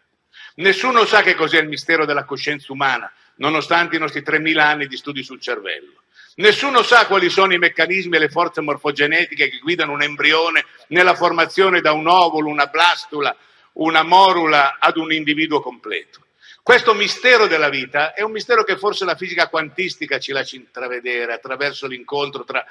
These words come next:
la coscienza, la mente e la realtà. Ma una cosa sicuramente possiamo dire della vita, che non è un diritto, come le cose che formano il territorio giuridico degli stati o delle leggi o delle nazioni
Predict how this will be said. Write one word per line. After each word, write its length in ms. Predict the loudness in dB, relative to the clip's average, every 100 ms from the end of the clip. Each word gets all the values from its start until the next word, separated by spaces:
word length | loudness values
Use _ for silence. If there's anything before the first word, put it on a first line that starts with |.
| -12
la 200 | -2 -2
coscienza, 600 | -2 -4 0 0 0 -4
la 140 | -4 -2
mente 320 | -4 -4 -6
e 20 |
la 100 | -4
realtà. 440 | -4 -8 -8 -12 -14 _ _ _
Ma 120 | -2
una 220 | 2 2 4
cosa 260 | 2 2
sicuramente 640 | -2 -2 0 0 0 -2
possiamo 340 | -8 -10 -12 -10
dire 220 | -12 -12
della 200 | -14 -20
vita, 280 | -20 _ _ _ _ _ _ _
che 160 | 0 0
non 120 | 2
è 60 | 2
un 140 | 0
diritto, 680 | 0 -2 -2 -10 -18 -18 _ _ _ _ _ _ _
come 360 | -10 -8 -8 -12 -18 _ _ _ _
le 160 | -10 -6
cose 340 | -2 -2 -2
che 140 | -6
formano 580 | -6 -4 -4 -4 -8 -12 _ _
il 160 | -20 -2
territorio 720 | 0 0 0 0 2 2 -2
giuridico 540 | -4 -2 -2 -2 -4 -6
degli 240 | -6 -8
stati 580 | -6 0 0 0 -6 -8
o 80 | -6
delle 220 | -4 -2
leggi 320 | 0 0 -2
o 60 | -8
delle 180 | -8
nazioni 580 | -12 -16 -8 -6 -6 -8